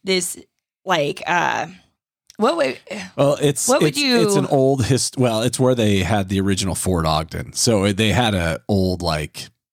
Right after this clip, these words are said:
Speaker 2: uh, c-, cavalry fort there back
Speaker 1: Yeah,
Speaker 2: in the
Speaker 1: so
Speaker 2: day.
Speaker 1: we went in, we put our bikes down, and so as we're going, we're, like, having this parkour contest. Again, like I said, we're trying to make it as fun.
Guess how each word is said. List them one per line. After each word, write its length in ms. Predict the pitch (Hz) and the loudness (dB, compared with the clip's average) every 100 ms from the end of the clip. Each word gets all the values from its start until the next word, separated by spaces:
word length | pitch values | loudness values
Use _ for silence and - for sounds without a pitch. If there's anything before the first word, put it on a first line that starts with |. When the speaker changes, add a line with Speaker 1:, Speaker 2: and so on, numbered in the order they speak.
| _ _ | _ _
Speaker 2:
uh, 400 | - 76 58 50 50 - - | -4 -2 -2 -6 -10 -12 -12
c-, 100 | - _ | -12 _
cavalry 500 | - 117 104 92 71 | -4 0 0 -2 -6
fort 320 | - 92 69 - | -6 -8 -8 -8
there 160 | 80 | -8
back 160 | - 294 | -2 0
Speaker 1:
Yeah, 120 | 302 | 0
Speaker 2:
in 40 | |
the 60 | - | -2
Speaker 1:
so 160 | - 269 | -2 -2
Speaker 2:
day. 80 | 277 | -2
Speaker 1:
we 60 | |
went 240 | 269 294 294 | -2 -2 -2
in, 280 | 233 240 226 | -2 -2 -2
we 100 | 214 | -4
put 240 | - 233 | -2 -2
our 80 | 262 | 0
bikes 420 | 202 196 196 - | 2 0 0 -4
down, 480 | 196 196 196 190 190 | -2 0 2 0 0
and 400 | - 175 170 170 - - - - | -2 -2 -2 -6 -12 -20 -20 -10
so 500 | - 269 226 208 - | -2 2 2 0 -4
as 380 | - 233 320 330 | -2 0 0 0
we're 140 | 330 269 | -2 0
going, 520 | 240 233 196 180 170 | 0 0 0 -4 -2
we're, 220 | 202 277 | -2 -2
like, 500 | 285 240 190 165 - _ _ | 0 0 0 -2 -8 _ _
having 380 | 165 226 220 214 | -2 0 0 0
this 140 | 180 - | -2 -6
parkour 760 | - - 196 175 - 180 156 | -8 -4 -4 -6 -2 0 0
contest. 840 | - - 160 143 - - - - - _ - | -2 -2 -2 -2 -4 -8 -10 -12 -14 _ -4
Again, 580 | 208 196 269 247 240 - _ _ | -2 0 0 2 0 -2 _ _
like 180 | 185 190 | -2 0
I 80 | 233 | -2
said, 320 | 220 131 104 | -2 -2 -2
we're 140 | 170 | -4
trying 300 | 165 - 208 | -6 -4 0
to 40 | 208 | 2
make 200 | 196 185 | 0 0
it 40 | |
as 120 | 180 165 | -2 -2
fun. 240 | 226 165 | -2 -2